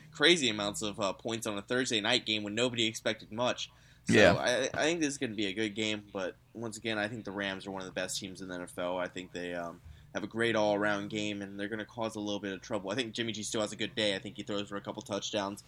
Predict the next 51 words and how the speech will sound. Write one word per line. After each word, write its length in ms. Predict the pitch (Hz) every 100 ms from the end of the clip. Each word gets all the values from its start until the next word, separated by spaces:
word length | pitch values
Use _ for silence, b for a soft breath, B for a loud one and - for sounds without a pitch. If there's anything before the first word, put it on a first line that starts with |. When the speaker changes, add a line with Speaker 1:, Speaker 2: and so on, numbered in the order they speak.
| b b
Speaker 1:
Still 300 | - 139 123
looks 180 | 113 -
like 140 | 107
the 80 | 101
quarterback 420 | - 113 104 104
we 100 | 113
all 120 | 107
think 240 | 101 110 104
he 160 | 101
is. 240 | 98 98 - b b b -
But, 180 | 104 104
uh, 240 | 92 87 - -
yeah, 160 | 107 95
I 60 |
think 160 | 104 110
the 80 | 101
Rams 240 | 101 95 -
pull 120 | 98
away 120 | 90
the 80 | 85
victory 320 | 73 78 82
in 80 | 78
this 160 | 76 -
one. 120 | 78 - - - -
Speaker 2:
Definitely. 440 | - 110 - 73 117
Speaker 1:
On 100 | 156
to 40 | 147
the 80 | 127
next 200 | 113 -
game. 80 | 95 - b b b b
Jaguars 540 | - 139 143 135 127 123
versus 240 | 123 -
the 100 | -
Titans. 500 | - 117 113 101 104
The 80 | 107
Titans 560 | 101 135 131 123 117 - 110 110
desperately 560 | 139 139 - 120 117
need 180 | 113 110
a 40 |
win 200 | 101 107
if 80 | 104
they're 100 | 110
gonna 160 | 101 101
get 160 | 104
into 140 | 101 98
the 80 | 92
playoffs 560 | - 110 104 104 101
after 160 | 98 -
three 240 | - 110
straight 320 | 104 110 101 98
losses 520 | 101 101 107 101